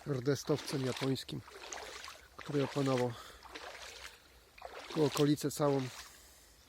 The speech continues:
No, dość to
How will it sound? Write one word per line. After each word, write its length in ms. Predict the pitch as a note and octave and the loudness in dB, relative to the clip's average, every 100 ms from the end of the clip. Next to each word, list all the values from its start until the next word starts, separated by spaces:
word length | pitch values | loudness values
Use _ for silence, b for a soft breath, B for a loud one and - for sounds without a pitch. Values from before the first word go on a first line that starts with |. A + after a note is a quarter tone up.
| - - - - - - - - - - - - - - - - - - - - - - - - - | -16 -14 -14 -14 -16 -20 -20 -20 -20 -20 -20 -20 -20 -18 -18 -18 -20 -20 -20 -20 -20 -20 -20 -20 -8
No, 340 | F3+ D3+ C#3 D3 B B - | -2 0 0 -4 B B -4
dość 300 | D#3 C3+ - | 0 0 0
to 180 | C#3 | -6